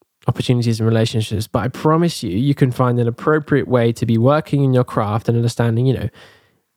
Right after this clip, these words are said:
is that the eight out of ten right now? Is that your six out of ten? Is that holding you out of sessions? 'Cause a lot of people that I work with is just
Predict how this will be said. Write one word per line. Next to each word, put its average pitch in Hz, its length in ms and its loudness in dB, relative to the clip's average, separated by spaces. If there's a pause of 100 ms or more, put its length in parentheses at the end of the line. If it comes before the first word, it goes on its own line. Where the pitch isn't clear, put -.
is 123 100 0
that 143 140 0
the 135 120 2
eight 135 160 4
out 107 120 0
of 101 80 -6
ten 110 240 -2
right 110 200 0
now? 101 260 0
Is 113 120 0
that 110 140 0
your 123 120 2
six - 320 -4
out 110 120 0
of 110 80 -8
ten? 110 160 -2
Is 110 100 -2
that 127 140 -2
holding 123 340 0
you 117 100 0
out 107 100 0
of 117 80 -6
sessions? - 560 -4
'Cause - 80 -14
a 190 40 2
lot 190 40 2
of 180 60 -4
people 220 160 2
that 180 80 4
I 131 40 2
work 190 280 2
with 123 120 0
is 120 100 0
just - 280 0